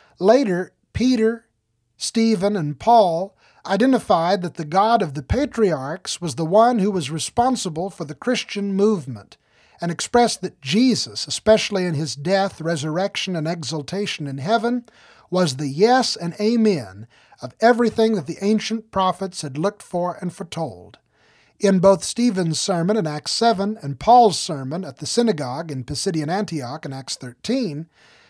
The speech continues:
the Old Testament is used as the historical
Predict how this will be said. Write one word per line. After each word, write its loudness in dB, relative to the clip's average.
the 4
Old 8
Testament 0
is -2
used 0
as 0
the -4
historical 2